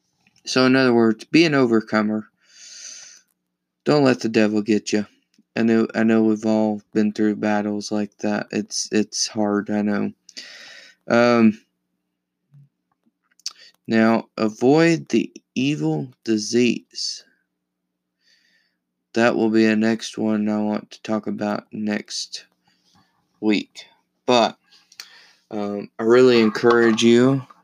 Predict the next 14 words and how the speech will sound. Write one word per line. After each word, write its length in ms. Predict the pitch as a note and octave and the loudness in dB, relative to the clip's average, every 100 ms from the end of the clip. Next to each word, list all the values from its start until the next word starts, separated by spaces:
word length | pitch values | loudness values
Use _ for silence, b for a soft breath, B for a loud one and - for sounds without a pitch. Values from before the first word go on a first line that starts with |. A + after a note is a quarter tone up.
| _ | _
to, 640 | - G#2+ G#2 G#2 G#2 G#2 - | -6 -2 -2 -2 -4 -6 -6
um, 540 | G#2 G#2 G#2 G#2 G#2 - _ _ - - - - - - - _ _ _ _ _ _ _ - - - | -4 -2 -2 -2 -4 -10 _ _ -20 -14 -14 -12 -12 -12 -14 _ _ _ _ _ _ _ -20 -20 -6
get, 220 | A#2+ A#2 - - - D#2 - | 0 2 0 -8 -20 -20 -8
read 460 | G#2 A2 A#2+ A2+ G#2+ | -2 2 4 4 2
Matthew, 380 | A2+ A2+ - - | 0 0 -4 -6
chapters 480 | - B2 A2+ - G2+ | -2 -2 -2 -4 -2
Matthew 640 | A#2 A#2 A2+ A2 G#2 G#2 G2 | 0 0 0 0 0 0 -4
twenty-four 800 | - A#2 A#2 - A2+ A2+ A2 A2 | -4 -2 -2 -2 2 4 4 2
through 280 | - G#2 G2+ | -2 -4 -4
twenty-five 960 | - A2 G#2+ - G#2+ G#2 G#2 G#2 G2+ G#2 _ B B B B B B - | -2 -2 -2 -2 -2 0 0 -2 -6 -10 _ B B B B B B -6
and 920 | G#2+ G#2+ G#2+ G#2 G#2 G#2 G#2 G2+ G2+ - _ - | 0 2 2 0 0 -2 -2 -4 -8 -12 _ -20
twenty-six 840 | - A2+ A2 G#2 - A2 G#2 - - | -4 0 0 0 -2 -2 -2 -10 -10
through 180 | G#2 G2+ - _ _ G#2+ _ | -8 -8 -10 _ _ -20 _
twenty-seven. 760 | - A2 G#2+ - G#2+ G2+ G#2 | -8 -4 -2 -2 -2 -2 -4